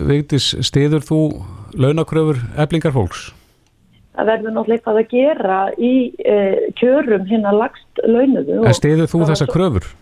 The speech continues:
Speaker 1: eins og þær
Speaker 2: það
Speaker 1: koma
Speaker 2: var svo-
Speaker 1: fram?
Speaker 2: eh, sko, það var svolítið táknrænt í gær að þau f-, héldu fundinn í bragganum og að þeirra kröfur kostuðu fjóra bragga. Mér
Speaker 1: Mhm.
Speaker 2: fannst svolítið smart hjá þeim.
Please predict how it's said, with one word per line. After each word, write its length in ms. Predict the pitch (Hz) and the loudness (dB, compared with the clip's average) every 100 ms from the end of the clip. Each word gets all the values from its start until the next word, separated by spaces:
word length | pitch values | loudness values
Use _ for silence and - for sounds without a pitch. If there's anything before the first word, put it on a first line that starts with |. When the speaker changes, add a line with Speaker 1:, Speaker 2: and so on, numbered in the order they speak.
| - - - | -20 -14 -4
Speaker 1:
eins 180 | 120 | -2
og 60 | 120 | 0
þær 80 | 123 | 0
Speaker 2:
það 80 | 233 | 2
Speaker 1:
koma 80 | 135 | 0
Speaker 2:
var 80 | |
svo- 60 | 123 | 2
Speaker 1:
fram? 180 | 156 95 - - - - - - | 0 -2 -6 -20 -18 -10 -4 2
Speaker 2:
eh, 360 | 208 208 202 | 4 4 2
sko, 180 | - 233 | 0 0
það 120 | 240 | 0
var 100 | 240 | 0
svolítið 280 | 254 233 202 | 0 -2 -2
táknrænt 460 | 269 277 - 285 269 | -4 -4 -4 -8 -6
í 60 | |
gær 240 | - 285 294 | -4 -2 0
að 120 | 262 | -2
þau 80 | 262 | -2
f-, 200 | - 220 | -4 -4
héldu 260 | 285 269 262 | -2 -2 -2
fundinn 360 | 294 277 285 269 | -2 -2 0 -2
í 60 | |
bragganum 500 | 277 285 277 294 262 | 0 -4 -2 -2 0
og 120 | 262 254 | 0 0
að 120 | 247 - - - | -2 -6 -16 -2
þeirra 260 | 254 262 262 | 0 0 -2
kröfur 380 | - 269 269 269 | 0 0 2 -2
kostuðu 480 | - 269 - 285 262 | -2 -4 -2 -2 0
fjóra 260 | - 277 277 | 2 2 2
bragga. 340 | 285 285 - 277 _ _ | 0 -4 -4 -8 _ _
Mér 100 | 104 | 0
Speaker 1:
Mhm. 40 | 95 | 2
Speaker 2:
fannst 280 | 113 107 - | 0 -4 -8
svolítið 260 | 220 - | -4 -2
smart 280 | - 254 - | 0 -2 -2
hjá 140 | - 285 | -2 0
þeim. 140 | 262 | 0